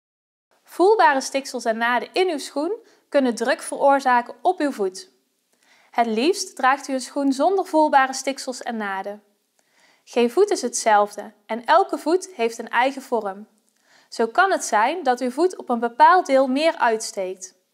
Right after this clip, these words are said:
Een stiksel of naad direct niet mee en als dat stiksel of naad over het uitstekende deel van uw voet loopt, dan kunt u daarvan drukplekken of wondjes krijgen. Kijk aan de buitenzijde van de schoen waar de stiksels en naden lopen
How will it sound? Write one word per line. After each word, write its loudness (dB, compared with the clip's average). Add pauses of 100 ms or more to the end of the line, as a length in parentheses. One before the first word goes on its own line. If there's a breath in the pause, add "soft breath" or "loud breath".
(440 soft breath)
Een -4
stiksel 0
of -4
naad 0 (220)
direct 0
niet -2
mee 0 (220 loud breath)
en -2
als 2
dat 0
stiksel -4
of -8
naad -2
over 2
het -4
uitstekende 2
deel 2
van -10
uw -12
voet -8
loopt, 0 (280 soft breath)
dan -2
kunt 2
u 0
daarvan 2
drukplekken -4
of -10
wondjes -2
krijgen. -12 (1120 soft breath)
Kijk 2
aan 0
de 0
buitenzijde 4
van 2
de -6
schoen -4 (280 soft breath)
waar 4
de -2
stiksels -6
en -4
naden -2
lopen 2